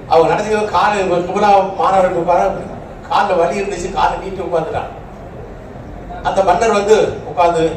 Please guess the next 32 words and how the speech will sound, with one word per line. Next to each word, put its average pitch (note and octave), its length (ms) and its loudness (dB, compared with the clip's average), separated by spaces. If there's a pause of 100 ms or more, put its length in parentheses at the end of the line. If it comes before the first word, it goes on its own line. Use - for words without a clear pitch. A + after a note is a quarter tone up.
(140)
பார்த்துட்டு D#3 300 0
இருந்தாரு, D#3+ 240 -4 (100)
மேல E3 180 2
நின்றாரு. D#3+ 360 0 (840)
எல்லாம் F#3 180 0
எந்திரிச்சாங்க, F#3 600 0
அதுக்கு D#3+ 340 -4
காலை D#3+ 260 2
மடக்குவாங்க, D#3+ 540 2
எந்திரிச்சு D#3+ 320 -4
முசா D#3 260 0
பண்ணா, - 180 -2 (400)
அதுக்கு - 260 -2
பால் F3 220 2
நடத்திட்டு E3 360 -2
இருந்தாங்க. - 340 -6 (1120)
அவரு G3+ 460 6 (480)
ரொம்ப E3+ 160 -2
நேரம் F3+ 140 0
பார்த்துட்டு E3+ 300 0
இருந்தாரு, D3+ 280 -6 (800)
பார்த்துட்டு F3 360 0
இருந்து E3+ 140 -2
என்ன D#3 120 -2
செஞ்சாரு, D#3 500 -4 (280)
போயிட்டாரு. - 500 -10 (760)
போய் F3+ 160 6
கொஞ்சம் D#3 520 -4
போய் D3+ 100 -10
ஒரு D#3+ 180 -6
பெரிய - 280 -4
பையில - 420 -2